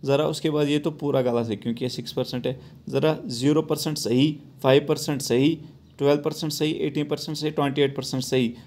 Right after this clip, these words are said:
तो ये वाला होगा, ठीक है। तो इसका आंसर क्या है? सी पार्ट। तो इसमें क्या है? सिक्सटीन, सिक्सटीन थोड़ी होता है। तो क्या होगा? ज़ीरो परसेंट, फ़ाइव परसेंट, ट्वेल्व परसेंट, एटीन परसेंट और ट्वेंटी एट परसेंट। तो सी प-, पार्ट जो इसका आंसर है।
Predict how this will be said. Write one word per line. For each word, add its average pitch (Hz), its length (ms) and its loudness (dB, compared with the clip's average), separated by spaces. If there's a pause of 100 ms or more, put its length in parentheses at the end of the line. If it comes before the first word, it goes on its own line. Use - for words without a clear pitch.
(100)
तो 131 60 -6
ये 113 220 4
वाला 98 360 2
होगा, 101 360 0 (380)
ठीक 131 180 -2
है। 147 80 2 (260)
तो 123 60 0
इसका 127 340 0
आंसर 120 220 -2
क्या 135 120 -2
है? 120 60 0
सी 113 220 -2
पार्ट। 82 240 -4 (300)
तो 110 60 -2
इसमें 185 280 0
क्या 175 100 2
है? 147 60 4
सिक्सटीन, 139 520 -2
सिक्सटीन 143 460 -6
थोड़ी 165 180 4
होता 151 240 4
है। 95 140 2 (420)
तो 147 100 2
क्या 160 200 4
होगा? 147 220 6
ज़ीरो 143 280 2
परसेंट, 143 320 -4
फ़ाइव 139 180 -2
परसेंट, 123 320 -6
ट्वेल्व 113 200 4
परसेंट, 131 400 0
एटीन 120 600 2
परसेंट 120 360 -2
और 135 260 0
ट्वेंटी 117 240 -2
एट 110 160 -2
परसेंट। 104 200 -14
तो 120 100 -2
सी 139 220 0
प-, 135 200 0 (100)
पार्ट 113 200 4
जो 104 140 2
इसका 147 280 0 (380)
आंसर 117 280 -4
है। 113 220 -2